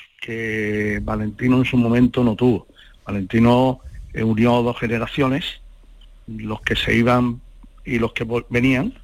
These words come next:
A unos los ganó, les ganó y los echó de, con todo mi cariño y mi respeto hacia ellos, y los echó, y a los que venían detrás de él, pues les ha dominado, les ha ganado todo lo que ha podido. Entonces,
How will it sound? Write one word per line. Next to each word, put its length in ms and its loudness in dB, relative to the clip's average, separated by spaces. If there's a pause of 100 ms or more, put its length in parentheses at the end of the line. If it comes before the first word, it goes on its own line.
(640)
A 140 2
unos 300 2
los 500 0
ganó, 300 -4
les 220 -2
ganó 440 -4
y 180 -4
los 200 -4
echó 300 -2
de, 580 0 (520)
con 180 -10
todo 200 -4
mi 120 0
cariño 460 0
y 20 -2
mi 120 -2
respeto 400 0
hacia 240 4
ellos, 200 2
y 60 0
los 160 0
echó, 380 0 (500)
y 240 0
a 80 0
los 120 0
que 100 -2
venían 240 2
detrás 300 2
de 160 2
él, 120 -4
pues 200 -6
les 160 -2
ha 80 -8
dominado, 460 -4
les 160 -4
ha 60 -14
ganado 380 -12 (560)
todo 240 2
lo 100 0
que 80 -4
ha 60 0
podido. 420 2
Entonces, 560 0